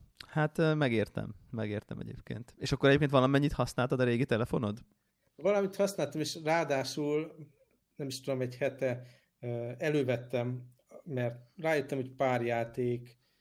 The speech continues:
Speaker 2: ami ilyen kontó migrálást igényel, azt még nem, nem tettem meg a régi telefonról az újra. És tudod, akkor általában az, hogy a régi telefonon generál valami kulcsot, és akkor azt be kell ütni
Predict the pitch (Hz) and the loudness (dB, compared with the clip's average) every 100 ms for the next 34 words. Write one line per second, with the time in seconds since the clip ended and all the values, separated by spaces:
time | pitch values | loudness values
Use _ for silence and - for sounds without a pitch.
0 | _ _ _ _ - 131 123 123 123 127 | _ _ _ _ -10 -6 -2 0 -2 -4
1 | 127 120 117 117 - - 147 131 139 131 | -4 -2 -4 -8 -8 -2 -2 0 2 4
2 | 127 127 135 131 123 120 117 - 127 123 | 4 2 2 2 2 2 -2 -4 -4 -2
3 | 120 120 120 117 - 120 120 127 123 127 | 0 -2 -2 -4 -6 -8 -6 -4 -2 -2
4 | 123 123 120 117 110 110 110 113 113 - | -2 -4 -4 -6 -6 -6 -4 -4 -6 -8
5 | 110 107 - 110 110 107 101 110 110 110 | -6 -6 -8 -10 -6 -8 -8 -10 -8 -8
6 | 113 _ _ _ _ _ _ _ _ _ | -10 _ _ _ _ _ _ _ _ _
7 | _ _ - 120 117 120 120 120 - - | _ _ -6 -4 -2 -2 -4 -6 -14 -18
8 | _ _ _ _ - 135 127 131 127 123 | _ _ _ _ -4 -2 0 0 -2 0
9 | 120 117 123 117 120 113 - 117 113 123 | -2 -2 -2 0 0 -2 -4 -4 -2 0
10 | 123 120 - 117 113 - 113 110 110 120 | -2 -4 -4 -4 -4 -6 -8 -6 -6 -6
11 | 117 110 110 110 104 110 107 107 107 107 | -4 -2 -2 -2 -4 -6 -8 -6 -8 -10
12 | 104 - 196 170 156 - 135 123 117 - | -12 -8 -2 0 0 -2 -4 -4 -10 -10
13 | - - 104 98 - 104 - 104 - - | -12 -10 -10 -10 -12 -12 -10 -12 -14 -20